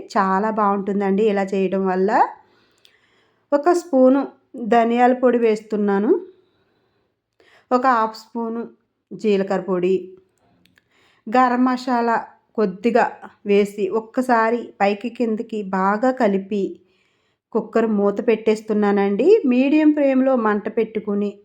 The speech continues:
రెండు విజిల్స్ వేయిస్తున్నాను. నీళ్లు పోయకుండా మాడిపోతుంది అని అనుకుంటారా? అదేం లేదండి, అస్సలు మాడిపోదు. చూశారు కదా ఎలా మగ్గిందో.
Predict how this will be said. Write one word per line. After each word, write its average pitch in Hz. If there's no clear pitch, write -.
రెండు 226
విజిల్స్ 233
వేయిస్తున్నాను. 202
నీళ్లు 277
పోయకుండా 247
మాడిపోతుంది 214
అని 220
అనుకుంటారా? 196
అదేం 196
లేదండి, 208
అస్సలు 196
మాడిపోదు. 185
చూశారు 220
కదా 208
ఎలా 208
మగ్గిందో. 208